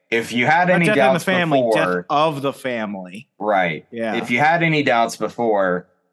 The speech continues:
Speaker 1: this is like, yes,
Speaker 2: Oh,
Speaker 1: Joker
Speaker 2: when he,
Speaker 1: is,
Speaker 2: when
Speaker 1: is a
Speaker 2: he
Speaker 1: horror
Speaker 2: cut his
Speaker 1: character.
Speaker 2: face off, when he cut his freaking face off, but then he staples it back on.
Speaker 1: Mm-hmm.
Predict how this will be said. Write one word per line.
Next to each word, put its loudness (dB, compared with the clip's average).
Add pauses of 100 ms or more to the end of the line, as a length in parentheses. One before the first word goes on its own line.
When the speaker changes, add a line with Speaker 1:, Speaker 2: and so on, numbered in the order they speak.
(640)
Speaker 1:
this -2
is -6
like, -2
yes, -6
Speaker 2:
Oh, -12
Speaker 1:
Joker -4
Speaker 2:
when -4
he, -6
Speaker 1:
is, -12
Speaker 2:
when -6
Speaker 1:
is -6
a -4
Speaker 2:
he -6
Speaker 1:
horror -4
Speaker 2:
cut -2
his -6
Speaker 1:
character. -8
Speaker 2:
face -6
off, -10
when -8
he -10
cut -12
his -12
freaking -12
face -10
off, -14 (340)
but -8
then -4
he -6
staples -6
it -12
back -10
on. -20
Speaker 1:
Mm-hmm. -8